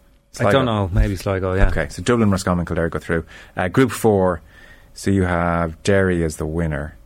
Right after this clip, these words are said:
Speaker 1: So Derry, Clare, Monaghan, Donegal. On current form, Donegal.
Speaker 2: Probably, yeah.
Speaker 1: Okay. Do you think these groups, one, will have a bit of jeopardy to the end, and then two,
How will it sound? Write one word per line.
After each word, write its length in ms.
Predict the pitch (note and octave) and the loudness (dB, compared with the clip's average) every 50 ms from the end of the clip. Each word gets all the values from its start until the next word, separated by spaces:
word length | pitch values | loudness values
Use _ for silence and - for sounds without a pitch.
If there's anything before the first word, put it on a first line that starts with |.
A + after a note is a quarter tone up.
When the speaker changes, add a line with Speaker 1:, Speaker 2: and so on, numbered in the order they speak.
| - _ _ _ _ _ _ _ _ _ - | -20 _ _ _ _ _ _ _ _ _ -16
Speaker 1:
So 140 | - - F#2 | -8 -8 -8
Derry, 500 | E2 - - G#2+ G#2+ A2 A2 G#2+ G#2 G2+ | -8 -4 0 2 4 4 4 4 2 0
Clare, 360 | G#2 - - F#2+ F2+ F2 F2 | -2 -2 0 2 2 2 2
Monaghan, 540 | E2+ F2 F2 F2+ F2 E2+ E2+ E2+ E2 D#2 D2+ | 2 2 2 2 0 0 -2 -2 -4 -4 -4
Donegal. 480 | - F2+ E2+ E2 D#2+ F2 D#2+ D2+ D2+ - - - _ _ - _ - - - _ _ _ _ - - - - - | -4 -2 -2 -2 0 0 -2 -2 -2 -6 -14 -20 _ _ -20 _ -20 -20 -20 _ _ _ _ -20 -20 -20 -14 -12
On 80 | F2 | -12
current 380 | - - - A2+ G#2+ G#2+ G2+ G2 | -10 -6 -2 0 0 0 0 -2
form, 260 | - F2+ E2+ E2+ D#2+ | -2 -4 -2 -2 -2
Donegal. 420 | D#2+ E2 D2+ D2+ - D2+ C#2+ E2+ - - - - - | -4 -4 -4 -2 -2 -4 -4 -4 -10 -16 -20 -14 -6
Speaker 2:
Probably, 460 | - G#2 F#2+ F2+ G2 F#2+ - F#2+ F2+ | -4 -4 -2 -2 -6 -8 -6 -6 -4
yeah. 220 | F2+ F2+ F#2 F2+ F2 - - - | -2 -2 -4 -4 -6 -8 -8 -8
Speaker 1:
Okay. 320 | F#2 - - C#2+ - - - - - - - - - - - | -8 -6 -6 -8 -8 -10 -16 -20 -20 -20 -20 -20 -20 -12 -2
Do 80 | - A#2 | 2 2
you 100 | A#2+ G#2+ | 2 2
think 420 | - - C3 C3+ C3 B2 - - - | 2 0 2 2 2 0 -2 -2 0
these 280 | B2+ A#2+ A#2 A2+ G2+ | 0 2 2 0 -2
groups, 640 | - - A#2 A#2 A#2 A#2 - - - - - - - - - | 0 2 4 4 4 2 -2 -6 -8 -8 -8 -10 -12 -16 -10
one, 520 | - G2+ G#2+ A2+ A#2 A#2 A#2 A2+ A2 G#2+ G#2 G#2+ - - - | -6 -2 2 2 4 4 4 2 0 0 -2 -6 -14 -12 -8
will 720 | G2+ G2 G2 G2 F#2+ F#2+ F#2+ F#2+ F#2+ F#2+ F#2 F#2 F2+ E2+ - - - - - - - - - - - - - - - - - - - - - - - | -4 0 2 2 4 4 4 4 4 4 4 2 2 0 -4 -14 -20 -20 -20 -20 -20 -20 -20 -20 -20 -20 -18 -18 -18 -18 -18 -18 -20 -20 -20 -20 -8
have 200 | - G#2 G2+ G2 | -4 -2 0 0
a 60 | G2 | 0
bit 180 | F2 G2 F#2+ F#2 | 0 0 0 0
of 100 | F2 E2 | 0 -2
jeopardy 500 | - G2+ A2 A2+ A2 - A#2+ G#2+ G#2 G2 | 0 2 2 2 2 0 0 0 0 0
to 100 | - G#2+ | 0 0
the 160 | F#2 G2 G2 | 2 2 2
end, 300 | G#2 A2+ A#2 A#2+ A#2 A2+ - | 4 2 2 0 0 -2 -2
and 220 | - G2+ F#2 F#2 F#2+ | 0 0 0 2 2
then 160 | F#2 F2+ E2 | 2 0 0
two, 420 | - - - A2 G#2+ G#2 G2+ A2 | -2 0 0 2 2 4 2 0